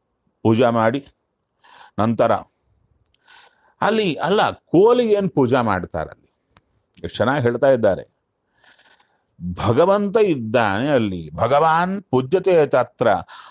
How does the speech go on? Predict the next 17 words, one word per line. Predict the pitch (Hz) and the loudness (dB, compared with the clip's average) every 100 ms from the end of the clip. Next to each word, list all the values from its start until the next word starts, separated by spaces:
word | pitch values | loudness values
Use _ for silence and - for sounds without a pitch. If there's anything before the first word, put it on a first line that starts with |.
| - | -8
ಹಂಸರೂಪೇಣ | - 120 180 185 220 196 156 147 123 110 98 107 | -2 -2 -2 0 2 4 2 2 2 2 2 2
ಚೇಶ್ವರಃ." | 151 131 117 - - 101 95 95 90 85 82 - - 57 _ _ _ _ _ _ _ _ _ - - - | 0 -2 -4 -6 -2 0 0 0 -2 -2 -6 -14 -20 _ _ _ _ _ _ _ _ _ _ -20 -20 -6
ಅಲ್ಲಿ | 98 92 92 _ | -4 -4 -8 _
ಹಂಸರೂಪಿ | - - 147 226 226 214 180 160 156 | -8 -4 -2 -2 0 2 4 2 0
ಭಗವಂತ | 160 107 120 151 139 131 127 | -2 0 0 2 0 0 -2
ಇದ್ದಾನೆ. | 110 98 98 113 92 92 104 _ _ - - _ _ | -2 -4 -2 -2 -2 -6 -14 _ _ -20 -20 _ _
ಹಂಸರೂಪಿ | - 127 175 190 175 151 | -6 -4 0 2 2 2
ಭಗವಂತ | 113 127 156 160 160 | 2 2 2 0 0
ಆ | 160 120 | 0 2
ದಂಡದಲ್ಲಿದ್ದಾನೆ. | 101 123 151 147 135 107 107 120 107 123 165 - - - | 2 2 2 2 0 0 0 0 0 -4 -6 -12 -12 -2
ಆ | 90 87 | 0 0
ದಂಡದಲ್ಲಿದ್ದ | 78 95 131 135 127 120 113 101 | -2 -2 0 2 2 0 0 -2
ಹಂಸರೂಪಿ | - 104 135 147 131 120 | -2 -2 -2 0 0 0
ಭಗವಂತನನ್ನ | 95 113 135 123 117 101 101 135 - | -2 -2 0 -2 -2 -4 -6 -12 -8
ಪೂಜಾ | 98 95 120 | -4 -2 0
ಮಾಡ್ತಾ | 123 104 98 73 | -2 -4 -8 -12
ಇದ್ರು. | 60 _ _ | -16 _ _